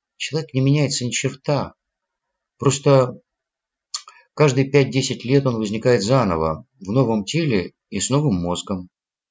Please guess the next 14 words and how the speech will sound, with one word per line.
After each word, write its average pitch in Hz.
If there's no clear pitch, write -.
Правда, 139
загружают 135
туда 135
немного 135
воспоминаний, 123
как -
водится. 78
С -
кучей 151
искажений, 104
потерей, 120
вот 135
и 120
все. -